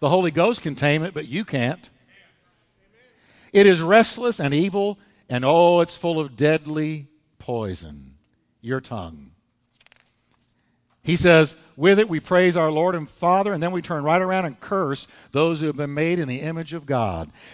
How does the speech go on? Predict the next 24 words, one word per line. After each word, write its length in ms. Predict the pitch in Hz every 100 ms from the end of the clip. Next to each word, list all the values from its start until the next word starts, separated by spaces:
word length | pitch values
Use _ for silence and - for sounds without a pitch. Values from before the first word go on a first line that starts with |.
| -
And 120 | 147
so 160 | 165
blessing 420 | 151 170 214 - 208
and 140 | 175
cursing 420 | - 220 208 214
come 200 | 190 139
pouring 320 | - 202 202
out 120 | 190 196
of 60 |
the 80 | 147
same 320 | - 196 208
mouth. 340 | 190 190 208 - -
Surely, 360 | - 196 220 214
my 180 | 208 208
brothers 360 | 190 208 202
and 100 | 190
sisters, 400 | 165 214 - 202
this 320 | 135 185 220 -
is 320 | 180 190 190
not 280 | 180 190 214
right. 600 | 175 185 208 156 - - - _ _ _ _ _ _ _ _ _ _ _ _ _ _
Now, 340 | 147 147 120 90 - _ -
God 340 | 208 285 294
desires 1120 | 285 226 208 208 180 147 139 156 165 170 -